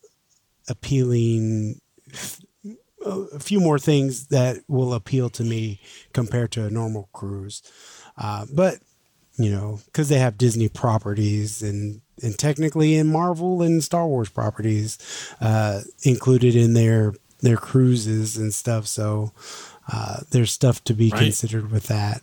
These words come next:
Speaker 1: So.
Speaker 2: Yep. Yeah, totally. I think I could,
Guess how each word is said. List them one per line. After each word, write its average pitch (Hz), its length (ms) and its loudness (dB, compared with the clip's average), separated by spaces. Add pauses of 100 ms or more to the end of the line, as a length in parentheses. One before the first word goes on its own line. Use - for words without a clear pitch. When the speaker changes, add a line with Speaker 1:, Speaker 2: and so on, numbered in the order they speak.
Speaker 1:
So. - 400 -10 (540)
Speaker 2:
Yep. 190 200 -4 (460)
Yeah, 113 180 0
totally. 95 400 -2
I 95 40 -4
think 113 240 -6
I 110 100 -8
could, 104 220 -8